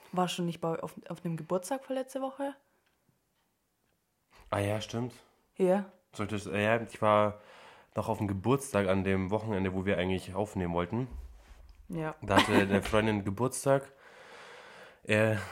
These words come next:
Speaker 2: also meine Nachbarin halt, die ich seit achtzehn Jahren kenne. Hi Sophie.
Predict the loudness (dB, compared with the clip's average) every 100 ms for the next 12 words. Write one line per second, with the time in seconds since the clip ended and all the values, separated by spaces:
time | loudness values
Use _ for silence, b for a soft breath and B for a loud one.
0 | 0 2 4 2 2 0 0 0 2 0
1 | -2 -6 -2 0 0 -2 -2 -4 -4 -2
2 | 0 0 -2 -2 -4 B B -4 -4 0
3 | -2 -2 0 6 6